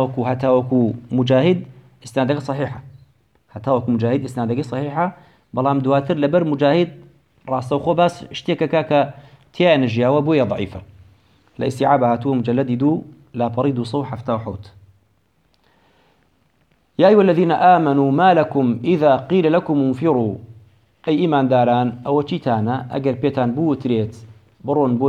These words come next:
جیهاد، چونکە نەفیر یعنی چی؟ الخروج إلى القتال. نەفیر لە زمانشە الخروج إلى القتال، ئەوە نەفیرە. یعنی ئەگەر پێتان بوترێت بڕۆن دەرچن بۆ جیهادکردن لە پێناو خوای پەروەردگارە، اثاقلتم،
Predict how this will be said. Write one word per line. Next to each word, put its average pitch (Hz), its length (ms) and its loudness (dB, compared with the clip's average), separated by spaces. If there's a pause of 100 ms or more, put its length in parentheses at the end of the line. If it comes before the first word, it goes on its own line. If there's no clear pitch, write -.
جیهاد، 127 320 0
چونکە - 240 -8
نەفیر 156 240 -2
یعنی 135 200 -2
چی؟ 135 140 -6
الخروج 139 440 -2
إلى 131 340 0
القتال. 110 420 -4 (300)
نەفیر 117 300 -2 (100)
لە 113 120 0
زمانشە 120 460 -2 (560)
الخروج 127 440 0
إلى 151 160 0
القتال، 131 480 -4
ئەوە 151 180 0
نەفیرە. 101 300 -6 (300)
یعنی 117 120 -6
ئەگەر 127 200 -2
پێتان 139 300 -2
بوترێت 135 380 0 (180)
بڕۆن 147 240 2 (140)
دەرچن 139 320 -2
بۆ 147 80 2 (100)
جیهادکردن 127 560 -2
لە - 80 -4
پێناو 127 220 -2
خوای 127 120 -2
پەروەردگارە، 123 480 0 (480)
اثاقلتم، 135 840 0